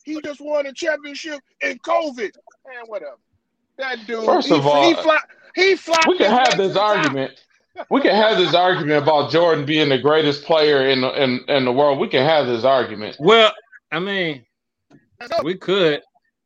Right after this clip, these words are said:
Speaker 2: 'Cause the
Speaker 3: It's,
Speaker 2: problem
Speaker 3: it's gonna
Speaker 2: is
Speaker 3: be an
Speaker 2: the
Speaker 3: ongoing argument. You know what I'm saying?
Speaker 2: The
Speaker 3: 'Cause
Speaker 2: problem is, is that it's
Speaker 1: Because what
Speaker 2: hard
Speaker 1: about
Speaker 2: to
Speaker 1: Kobe?
Speaker 2: sit there and
Speaker 1: Because
Speaker 2: dub
Speaker 1: what
Speaker 2: somebody
Speaker 1: about
Speaker 2: the
Speaker 1: Kobe?
Speaker 2: greatest player
Speaker 1: Because
Speaker 2: ever to
Speaker 1: what
Speaker 2: play the
Speaker 1: about
Speaker 2: game.
Speaker 1: Kobe?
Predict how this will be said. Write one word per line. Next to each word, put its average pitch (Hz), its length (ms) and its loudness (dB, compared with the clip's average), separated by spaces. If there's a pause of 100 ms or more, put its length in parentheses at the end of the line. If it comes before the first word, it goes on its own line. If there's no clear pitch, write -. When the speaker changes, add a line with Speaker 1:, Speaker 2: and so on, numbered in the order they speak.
(380)
Speaker 2:
'Cause 214 240 0
the 185 220 0
Speaker 3:
It's, - 100 -8
Speaker 2:
problem 247 400 4
Speaker 3:
it's 254 180 4
gonna 320 120 4
Speaker 2:
is 294 60 0
Speaker 3:
be 277 120 4
an 202 160 0
Speaker 2:
the 185 60 2
Speaker 3:
ongoing 196 500 2
argument. 180 680 0
You 180 140 -6
know 190 60 0
what 190 60 0
I'm 170 100 -6
saying? 165 380 -2
Speaker 2:
The 233 60 4
Speaker 3:
'Cause 233 80 -6
Speaker 2:
problem 247 460 2
is, 202 240 0
is 175 200 -4
that 180 320 2 (1120)
it's 226 200 2
Speaker 1:
Because - 0 -
what - 60 -6
Speaker 2:
hard 220 280 2
Speaker 1:
about - 80 -2
Speaker 2:
to 190 80 -2
Speaker 1:
Kobe? 196 160 0
Speaker 2:
sit 202 220 -2
there 185 260 2
and 185 160 2
Speaker 1:
Because 127 100 -12
Speaker 2:
dub 185 240 2
Speaker 1:
what 285 120 -2
Speaker 2:
somebody 165 300 0
Speaker 1:
about 135 40 -6
Speaker 2:
the 151 120 0
Speaker 1:
Kobe? 302 120 0
Speaker 2:
greatest 175 380 0
player 185 360 2
Speaker 1:
Because 185 240 0
Speaker 2:
ever 165 140 2
to 143 80 2
Speaker 1:
what - 160 -2
Speaker 2:
play 165 140 4
the 156 80 2
Speaker 1:
about 143 120 -2
Speaker 2:
game. 160 340 2
Speaker 1:
Kobe? - 180 -14